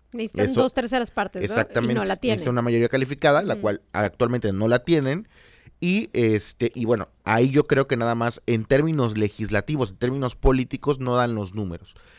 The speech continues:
Speaker 2: Pero no es la primera vez que se amenaza directamente a la Comisión Nacional de los Derechos Humanos.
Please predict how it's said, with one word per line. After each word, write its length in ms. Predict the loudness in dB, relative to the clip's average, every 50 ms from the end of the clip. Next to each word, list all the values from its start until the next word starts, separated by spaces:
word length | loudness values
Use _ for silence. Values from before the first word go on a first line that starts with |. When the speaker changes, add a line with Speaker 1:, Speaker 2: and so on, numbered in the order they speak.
| -20 -20 -20 -6 0
Speaker 2:
Pero 160 | 2 2 4 4
no 80 | 2
es 60 | 2
la 120 | 2 0 0
primera 260 | 0 0 0 2 2
vez 160 | 2 2 0
que 120 | -2 -6 -6
se 80 | -4
amenaza 400 | -4 -4 -4 -4 -4 -4 -2 -2
directamente 460 | 0 0 0 0 -2 -2 -2 -2 -2
a 20 | -2
la 80 | -4
Comisión 320 | -4 -6 -8 -8 -6 -6 -6
Nacional 260 | -6 -6 -6 -6 -4
de 80 | -4 -4
los 100 | -4 -4
Derechos 360 | -4 -6 -6 -8 -10 -8 -4
Humanos. 420 | -2 0 0 0 -2 -8 -20 _